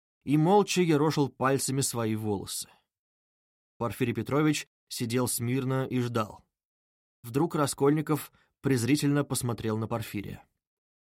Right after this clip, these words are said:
«Опять вы за старое, Порфирий Петрович! Все за те же ваши приемы! Как это вам не надоест в самом деле?» «Э, полноте! Что мне теперь приемы? Другое бы дело, если бы тут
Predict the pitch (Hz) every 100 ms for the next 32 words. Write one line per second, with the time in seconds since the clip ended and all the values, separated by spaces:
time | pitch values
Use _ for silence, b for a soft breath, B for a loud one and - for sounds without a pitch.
0 | _ 180 - 139 131 135 143 - 143 110
1 | 104 139 117 156 123 120 117 104 98 -
2 | _ _ _ - - 147 143 147 151 170
3 | 175 165 160 151 156 160 170 156 131 110
4 | - _ _ _ _ - 185 190 202 196
5 | 185 185 190 214 196 147 - 170 185 196
6 | 160 127 98 - - _ _ _ _ _
7 | - 139 143 139 127 123 165 180 170 143
8 | 117 - 117 - _ _ _ _ _ -
9 | - 214 262 233 202 165 160 160 - 143
10 | 120 104 101 92 B B B _ _ 101
11 | 151 240 285 311 294 277 277 269 247 247
12 | 226 226 214 214 233 214